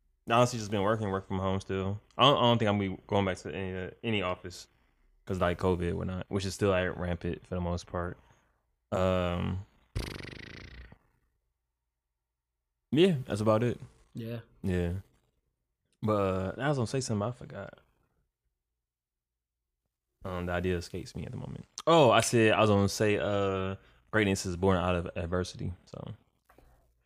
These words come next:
Speaker 2: Quote of the day. <laughs> Greatness is born out of adversity.
Speaker 1: It is. Well, that's what, uh, people be telling me. So
Speaker 2: That's where
Speaker 1: trying
Speaker 2: you're
Speaker 1: to
Speaker 2: from, adversity. That's where you was born.
Speaker 1: <laughs> Not from Greece.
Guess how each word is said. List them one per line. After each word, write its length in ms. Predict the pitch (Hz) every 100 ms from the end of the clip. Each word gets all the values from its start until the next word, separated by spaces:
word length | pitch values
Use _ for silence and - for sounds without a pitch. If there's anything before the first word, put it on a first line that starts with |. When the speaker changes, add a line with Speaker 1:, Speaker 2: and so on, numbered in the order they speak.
| _ _ _ _
Speaker 2:
Quote 340 | - - 214 226
of 60 |
the 80 | 226
day. 460 | 202 220 175 107 87 _ _ _ -
<laughs> 520 | - - - _ _
Greatness 480 | - 180 190 175 151
is 180 | 135 123
born 400 | 131 143 151 -
out 180 | 123 127
of 80 | -
adversity. 640 | 127 120 110 104 - - -
Speaker 1:
It 120 | 98
is. 340 | 127 95 95 _ _ _ _ _ - -
Well, 100 | 92
that's 160 | 92 95
what, 100 | 90
uh, 100 | 92
people 200 | - 87
be 120 | 92
telling 300 | - 87 85
me. 120 | 85
So 140 | - - - - -
Speaker 2:
That's 220 | 135 143
where 60 | 123
Speaker 1:
trying 40 |
Speaker 2:
you're 80 | 139
Speaker 1:
to 40 | 131
Speaker 2:
from, 160 | 107
adversity. 500 | 101 117 131 131 127 - _ _ _ _ -
That's 160 | 107 107
where 80 |
you 80 | 101
was 80 | 104
born. 260 | 127 127 123
Speaker 1:
<laughs> 100 | -
Not 180 | 92 90
from 120 | 87 85
Greece. 340 | 87 85